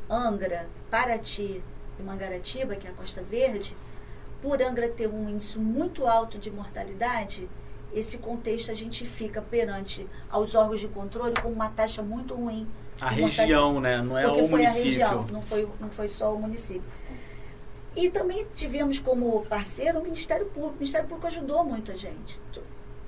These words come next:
Speaker 1: Eles cobram muito, a gente manda re-, o jurídico tem que responder isso praticamente que diariamente, né?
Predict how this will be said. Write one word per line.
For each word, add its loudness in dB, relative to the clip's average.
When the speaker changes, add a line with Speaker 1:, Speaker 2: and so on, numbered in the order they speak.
Speaker 1:
Eles 0
cobram 6
muito, -4
a -4
gente -8
manda -4
re-, -6
o -6
jurídico -4
tem -6
que -8
responder -2
isso -2
praticamente 0
que -8
diariamente, 0
né? -2